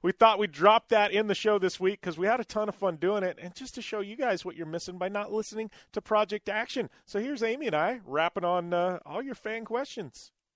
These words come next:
Next question's, uh, Ben and Pomona, two-parter. Um, predictions for Monster Energy Cup, and, uh, what do you guys think about Re-,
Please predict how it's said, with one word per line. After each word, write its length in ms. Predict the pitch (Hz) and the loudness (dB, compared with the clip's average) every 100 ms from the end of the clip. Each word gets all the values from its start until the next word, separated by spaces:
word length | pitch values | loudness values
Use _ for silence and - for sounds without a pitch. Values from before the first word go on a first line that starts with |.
| 135 | -2
Next 260 | 226 - | -2 2
question's, 680 | - 262 - 254 202 175 147 | 6 6 6 2 2 2 4
uh, 220 | 170 156 | 8 8
Ben 380 | 143 117 151 214 | 8 4 4 6
and 160 | 214 180 | 2 0
Pomona, 440 | 165 156 185 180 | -2 2 4 2
two-parter. 760 | - 175 165 156 165 180 190 160 | 0 -6 2 6 6 4 0 4
Um, 560 | 151 143 135 131 123 - _ _ - | 6 8 8 4 0 -8 _ _ -12
predictions 440 | - 165 196 208 185 | 0 2 2 -2 -4
for 120 | 175 | -2
Monster 360 | 160 180 - 185 | 2 2 2 0
Energy 300 | 185 160 143 | 0 -2 -6
Cup, 380 | - 220 277 - - - _ | 2 4 4 0 -20 -20 _
and, 360 | - 151 151 151 | 2 6 6 6
uh, 120 | 151 | 4
what 160 | 139 185 | 4 0
do 80 | 226 | 0
you 80 | |
guys 220 | 220 208 - | 0 0 0
think 200 | 196 196 | -4 0
about 300 | 180 175 143 | 4 4 4
Re-, 400 | 147 156 160 | 0 0 2